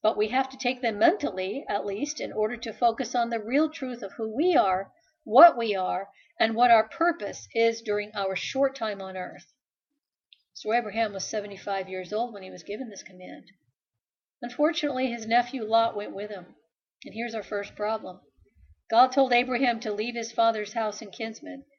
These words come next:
This included Lot. But according to Scripture, it was Lot who went, not Abraham who asked him. And according to Jewish teaching, Lot went with his uncle originally because he wanted to learn from him.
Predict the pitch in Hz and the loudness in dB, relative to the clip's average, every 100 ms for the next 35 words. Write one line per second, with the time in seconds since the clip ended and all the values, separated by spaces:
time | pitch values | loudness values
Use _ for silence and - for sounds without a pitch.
0 | _ 269 311 277 240 240 190 196 233 - | _ -6 -4 -4 -4 -6 -4 -2 -4 -6
1 | - _ _ _ _ _ _ 233 240 262 | -18 _ _ _ _ _ _ 2 2 6
2 | 294 285 277 - 285 311 - 233 233 214 | 6 6 0 -2 0 0 -2 -2 -2 -4
3 | 233 233 247 - 240 220 254 208 170 - | 4 4 4 0 -8 -2 -2 -4 -8 -16
4 | - 202 226 226 226 233 226 233 214 233 | -10 -6 -4 -2 -2 -2 0 0 -2 -2
5 | 226 196 - - 277 294 _ _ _ _ | -2 -2 -10 -20 -20 -20 _ _ _ _
6 | _ _ _ _ _ _ _ - 196 - | _ _ _ _ _ _ _ -12 -12 -4
7 | 220 226 214 196 214 214 220 - 240 240 | -2 -2 -6 -10 -4 -2 -2 -6 -10 -6
8 | 262 240 233 - _ - 208 226 - 233 | -4 -4 -8 -18 _ -2 6 6 4 -2
9 | 226 220 208 220 220 220 208 202 269 254 | -4 -2 0 0 -2 -2 -2 2 0 2
10 | 254 247 240 - 220 220 208 247 285 285 | -2 -2 -4 -4 -4 -4 0 2 2 0
11 | 233 240 277 330 - 233 214 190 - | -2 2 2 2 -4 -8 -8 -10 -12